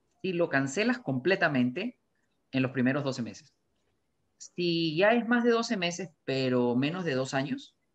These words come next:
entre un año y dos años, dos por ciento de penalidad. ¿Dos por ciento de qué, ah? Del monto del préstamo. Y si ya pasaron más de dos años, pero menos de tres años,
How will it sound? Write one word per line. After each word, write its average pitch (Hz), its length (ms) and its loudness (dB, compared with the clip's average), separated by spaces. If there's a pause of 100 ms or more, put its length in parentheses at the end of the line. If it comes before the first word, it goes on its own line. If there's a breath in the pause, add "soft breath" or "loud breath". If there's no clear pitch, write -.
entre 117 640 -2
un 180 180 -2
año 190 160 0
y 165 40 0
dos 160 180 2
años, 170 400 -4 (1160)
dos 170 220 2
por 139 140 -4
ciento 104 340 -8
de 117 160 -10
penalidad. 110 480 -8 (680)
¿Dos 185 160 -2
por 196 140 -6
ciento 190 180 -4
de 143 140 -2
qué, 120 140 -2
ah? - 160 -10 (500)
Del 120 200 -8
monto 107 200 -8
del 98 60 -14
préstamo. - 340 -18 (1000)
Y 151 140 -2
si 160 140 -6
ya 220 120 2
pasaron 233 340 2
más 220 160 0
de 226 80 4
dos 226 160 -2
años, 135 500 -2 (440)
pero 147 200 0
menos 240 280 2
de 135 100 -2
tres 139 240 -4
años, 135 440 -2